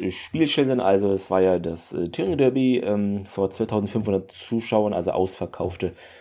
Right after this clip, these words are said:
Hütte dort, ähm, die irgendwie noch nicht fertig geworden ist. Wollte man schaffen zum Derby, aber irgendwie hat man das nicht auf die Reihe gekriegt. Aber ich glaub, das war ja bei unserem Stadion auch so, dass da immer Verzögerungen gab. Deshalb ist man dann nicht alleine in der Thematik bauen. Das ist ja in Deutschland eh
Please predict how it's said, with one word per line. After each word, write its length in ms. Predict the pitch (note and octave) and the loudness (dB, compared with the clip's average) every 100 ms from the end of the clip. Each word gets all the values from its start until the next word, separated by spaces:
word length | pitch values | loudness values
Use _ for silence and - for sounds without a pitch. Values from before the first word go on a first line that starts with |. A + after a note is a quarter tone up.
| - | 0
Hütte 280 | D#3 D3+ B2+ | 4 6 6
dort, 400 | A2+ A2+ A2+ - | 8 6 4 0
ähm, 240 | F#2+ F#2+ | 0 0
die 200 | F#2 F#2 | -2 -2
irgendwie 240 | F2 F#2+ | 0 0
noch 100 | F2+ | 0
nicht 220 | F2 F2 - | -2 -4 -2
fertig 260 | G2 G2+ | -2 -2
geworden 300 | F#2 F2+ F2+ | -2 -2 0
ist. 360 | F2 G2 - - | -2 -4 -8 -2
Wollte 240 | F#2 F2 | -2 0
man 300 | F2 F2 E2+ | -2 -4 -6
schaffen 340 | - F2+ F2+ F#2+ | -2 -2 -2 -6
zum 160 | F2 | -4
Derby, 300 | F2 F2 F2+ | -2 0 0
aber 180 | D#2+ D#2+ | -2 -2
irgendwie 440 | D#2 E2 E2 E2+ - - _ _ | -4 -6 -6 -8 -12 -20 _ _
hat 160 | E2+ | -8
man 140 | F2 E2+ | -4 -4
das 180 | D#2+ - | -4 -4
nicht 460 | F2 F#2 - - | -4 -4 -8 -10
auf 160 | - - | -8 -6
die 100 | F2+ | -4
Reihe 220 | E2+ F2 | 0 0
gekriegt. 380 | F2+ E2+ F2+ - | 0 -4 -8 -2
Aber 180 | A#2 G2+ | 0 0
ich 60 | |
glaub, 160 | - - | 0 -2
das 180 | - - | -6 -2
war 80 | E2 | -2
ja 100 | D#2+ - | -2 -4
bei 100 | - | -6
unserem 200 | F2 E2+ | -4 -6
Stadion 300 | - D#2+ D#2 | -4 -4 -4
auch 120 | E2 | -6
so, 80 | F2+ | -8
dass 160 | E2 - | -8 -6
da 60 | |
immer 140 | E2+ E2+ | -8 -8
Verzögerungen 420 | E2+ - E2+ E2+ | -8 -6 -8 -6
gab. 180 | D2+ - | -8 -10
Deshalb 320 | - D2 D2 - - - - | -14 -14 -16 -20 -20 -8 -2
ist 160 | A#2 | 0
man 100 | F#2+ | 0
dann 280 | F2+ E2 E2 _ | 0 -4 -6 _
nicht 240 | B2+ B2+ B2+ | 2 2 4
alleine 540 | G#2+ G2 G#2 G2 G2 | 4 4 4 2 0
in 100 | G2+ | 0
der 120 | F#2+ | 0
Thematik 720 | F#2 F#2 E2+ F2 F#2 - F#2+ E2+ | 0 -2 -4 0 -2 -2 -6 2
bauen. 340 | F2 F#2+ F#2+ | 6 6 2
Das 160 | F2+ - | -4 -6
ist 100 | F#2 | -4
ja 60 | |
in 100 | E2+ | -4
Deutschland 440 | D#2+ D#2+ F2 D#2+ - | -2 -4 -4 -8 -8
eh 240 | E2 D#2+ | -8 -10